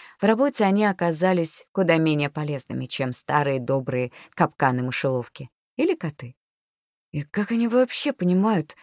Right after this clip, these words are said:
на кого нападать? Один из Володькиных мальчишек, тех, что помладше, присел на корточки рядом с одиноко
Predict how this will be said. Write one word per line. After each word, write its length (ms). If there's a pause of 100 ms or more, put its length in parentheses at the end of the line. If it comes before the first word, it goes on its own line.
(160)
на 120
кого 220
нападать? 580 (340)
Один 280
из 120
Володькиных 680
мальчишек, 580 (300)
тех, 340
что 220
помладше, 680 (120)
присел 440
на 100
корточки 460
рядом 320
с 100
одиноко 640